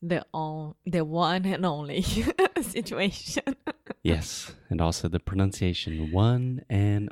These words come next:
Speaker 2: only.
Speaker 1: The one and only.
Speaker 2: Yeah, that's a good phrase to practice.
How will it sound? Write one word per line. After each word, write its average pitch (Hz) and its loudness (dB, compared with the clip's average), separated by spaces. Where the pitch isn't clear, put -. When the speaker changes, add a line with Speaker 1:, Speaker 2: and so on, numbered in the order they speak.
Speaker 2:
only. 87 2
Speaker 1:
The 202 0
one 214 -4
and 240 -6
only. 139 -10
Speaker 2:
Yeah, 139 4
that's 104 -2
a 104 2
good 104 0
phrase 110 2
to 120 2
practice. - -4